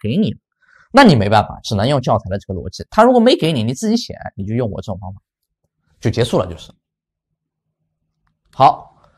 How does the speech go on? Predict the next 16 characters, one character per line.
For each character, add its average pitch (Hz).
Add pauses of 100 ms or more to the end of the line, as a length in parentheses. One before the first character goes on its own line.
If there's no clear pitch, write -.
(1500)
最 247
后 233
呢， 156
我 101
们 110
来 110
追 233
一 202
下， 101 (680)
刚 196
才 107
我 104
们 101
算 139
的 110
是 -